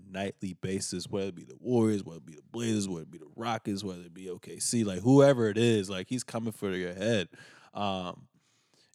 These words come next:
is he clearly the runaway M V P, I mean, Rookie of the Year? Um, and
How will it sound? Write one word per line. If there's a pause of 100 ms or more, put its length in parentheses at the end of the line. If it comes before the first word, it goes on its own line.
(280)
is
he
clearly
the
runaway
M
V
P,
I
mean,
Rookie
of
the
Year?
Um,
and